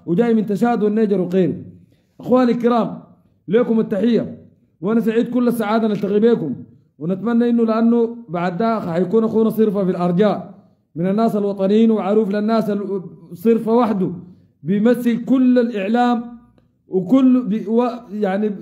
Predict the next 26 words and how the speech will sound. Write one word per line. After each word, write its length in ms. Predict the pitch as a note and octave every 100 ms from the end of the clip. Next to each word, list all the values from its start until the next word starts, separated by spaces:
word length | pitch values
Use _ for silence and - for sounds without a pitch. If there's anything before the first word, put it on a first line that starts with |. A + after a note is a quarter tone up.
| F#3+
صرفة 400 | - B3+ B3 A#3
بيمثل 360 | A#3 B3 A3+ F#3+
جيش 240 | A#3+ A3+
كامل، 340 | A#3+ A#3+ F#3 - - - _ _ _
بيمثل 360 | D#3 A3 B3+ B3
الشعب 360 | A3 A3+ A#3 A#3
السوداني 460 | A3+ A3+ B3 A3+
كله. 340 | - A#3+ G#3 - - - _ _ _ _ -
ما 240 | G#3+ C4
في 200 | G#3 A#3+
زول 280 | G3 B3 B3
من 120 | A3+
الإعلام 580 | G#3+ F#3+ F#3 A3+ A#3+ A#3
المرتزق 600 | G#3 G3+ G#3 B3 A3+ -
والمأجور 680 | F#3+ F#3+ G3+ G3 A#3 C4+ C4 - - _ _ _
بي-، 200 | D3+ G#3+
بيلحقوا 800 | F#3+ A3+ B3 A#3 A#3 B3+ B3+ B3+
في 140 | -
الحجة، 540 | G3+ A3 B3 F3 F3+ - - - _ _ D#3+
ولا 200 | G#3+ B3
بيلحقوا 460 | C4 G#3+ A#3+ A#3+
بالمنطق، 520 | A#3 A3 B3 A#3+ A3 - - - _ _ _
ولا 240 | F3+ A#3 B3+
بيلحقوا 680 | C4 A#3+ B3 A#3+ C4 C4 -
في 120 | G#3+
الدليل 560 | F3 A3 B3+ B3+ F3